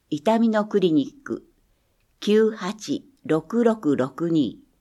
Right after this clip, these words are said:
診療が必要な場合は、電話で受け入れ可能か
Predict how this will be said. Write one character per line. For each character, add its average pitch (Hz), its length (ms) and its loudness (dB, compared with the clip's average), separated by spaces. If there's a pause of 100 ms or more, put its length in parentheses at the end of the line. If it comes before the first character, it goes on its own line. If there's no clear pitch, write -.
(2000)
診 226 300 4
療 220 200 4
が 208 160 4
必 - 260 -8
要 208 200 4
な 190 140 -2
場 185 160 4
合 185 260 4
は、 165 260 0 (420)
電 220 300 2
話 220 160 4
で 196 340 0
受 151 200 -4
け 240 120 4
入 240 120 6
れ 226 120 2
可 220 220 -4
能 233 240 0
か 240 320 -2